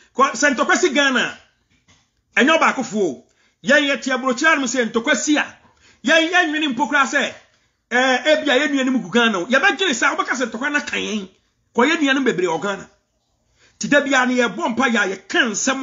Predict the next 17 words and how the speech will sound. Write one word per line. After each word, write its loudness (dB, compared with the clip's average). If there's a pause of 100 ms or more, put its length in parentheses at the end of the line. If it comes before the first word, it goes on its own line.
a -6
ɛbɛboa 0 (280)
so 0
ɔman 2
Ghana 0
bɛnya 0
n'asomdwie. -10 (2000)
N 2
D 6
C 0
party -2
no, -8 (960)
ɛnyɛ 2
party 2
bi -2
anka 0
sabe -2